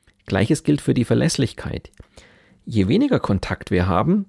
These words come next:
desto weniger wissen wir über die Stärken und Schwächen der anderen Teammitglieder. Entsprechend vorsichtig sind wir, wenn es darum geht, sich auf die anderen Teammitglieder zu verlassen. So entstehen Missverständnisse.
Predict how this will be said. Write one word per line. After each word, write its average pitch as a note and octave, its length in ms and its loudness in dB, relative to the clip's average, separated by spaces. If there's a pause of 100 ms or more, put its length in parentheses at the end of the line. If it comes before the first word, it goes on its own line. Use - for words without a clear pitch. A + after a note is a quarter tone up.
desto F#2+ 380 0
weniger C3+ 480 2
wissen G#2 300 2
wir C#3 140 2
über A#2 160 0
die - 120 -2
Stärken G2 460 0
und B2+ 140 -2
Schwächen G2+ 400 0
der A#2+ 140 0
anderen C#3+ 400 2
Teammitglieder. - 800 -4 (720)
Entsprechend G2 600 2
vorsichtig - 760 -2
sind F2 280 -4
wir, F#3 220 2
wenn G#2 140 2
es G2 100 -2
darum F#2 380 0
geht, A#2+ 440 0
sich - 280 -4
auf - 120 -4
die - 140 0
anderen G#2+ 400 2
Teammitglieder G#2 600 0
zu B2 100 -2
verlassen. A2+ 520 -2 (1160)
So F3+ 440 0 (200)
entstehen E3 400 0
Missverständnisse. - 960 -2